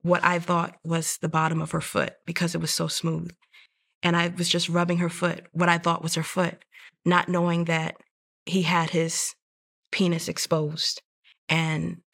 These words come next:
I was actually rubbing that. So all of a sudden, he just pulls me on top of him. And I'm just like, "Whoa, whoa, whoa, what, what's going on?" You know, I just remember being like, "Whoa, what, what's happening?" and not knowing what was going on at the time.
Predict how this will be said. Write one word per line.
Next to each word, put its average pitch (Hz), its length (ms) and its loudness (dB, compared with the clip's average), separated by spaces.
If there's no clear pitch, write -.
I 170 120 4
was 156 160 -2
actually 160 720 0
rubbing 156 640 0
that. 151 300 -2
So - 220 2
all 180 220 4
of 185 80 -2
a 175 40 2
sudden, 170 400 2
he 175 100 0
just 170 220 -2
pulls 180 340 0
me 160 300 0
on 165 140 2
top 180 260 0
of 170 100 2
him. 160 200 2
And 156 280 -2
I'm 175 140 4
just 180 160 0
like, 175 120 2
"Whoa, 202 120 4
whoa, 185 240 2
whoa, 180 220 2
what, 175 400 0
what's 175 260 0
going 170 260 2
on?" 165 280 2
You 185 160 4
know, 170 500 0
I 175 120 6
just 180 180 0
remember 175 240 2
being 175 240 2
like, 170 180 2
"Whoa, 185 280 2
what, 180 460 -2
what's 180 240 -2
happening?" 202 560 2
and 180 140 2
not 185 180 2
knowing 175 380 2
what 175 120 -2
was 170 160 0
going 165 280 2
on 165 160 2
at 170 140 -4
the 170 80 -2
time. 175 480 0